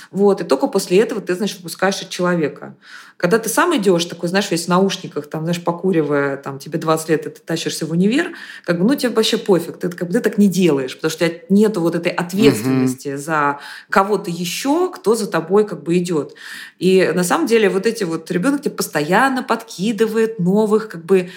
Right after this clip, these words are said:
Speaker 1: фишечек, че тебе еще сегодня поразвивать. А, ну и плюс количество задач, которые у тебя есть, как у родителя, по, связанных с детьми, когда ты вообще себе не принадлежишь какое-то время,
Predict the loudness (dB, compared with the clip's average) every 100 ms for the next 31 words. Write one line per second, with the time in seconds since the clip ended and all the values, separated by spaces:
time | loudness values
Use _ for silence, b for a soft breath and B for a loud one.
0 | B B -4 -2 0 0 0 -2 0 -2
1 | 0 0 0 0 -2 -2 -2 -2 0 0
2 | 0 -2 -8 B B B B -2 2 2
3 | 4 2 2 0 2 2 2 -2 -4 0
4 | 2 2 0 -6 -6 -6 -6 -2 2 2
5 | 2 -4 -8 -4 0 2 2 2 -2 -2
6 | -2 -2 -4 -4 -2 0 2 2 2 0
7 | -2 -4 -4 -4 0 0 0 -4 B B
8 | B B 0 2 2 2 0 0 -2 0
9 | 0 0 -4 -6 -4 -2 -2 -4 -2 -2
10 | -2 -2 0 0 -4